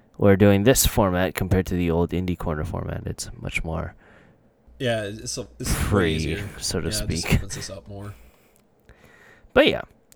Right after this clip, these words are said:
Speaker 1: let's continue on to Music Corner Week two, and that is Dream Mommy. If you guys don't know who she is, she used to be part of the eight-member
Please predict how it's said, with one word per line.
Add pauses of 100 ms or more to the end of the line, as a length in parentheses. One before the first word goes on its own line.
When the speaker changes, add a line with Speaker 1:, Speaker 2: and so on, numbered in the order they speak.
(720)
Speaker 1:
let's
continue
on
to
Music
Corner
Week
two,
and
that
is
Dream
Mommy. (960)
If
you
guys
don't
know
who
she
is, (340)
she
used
to
be
part
of
the (480)
eight-member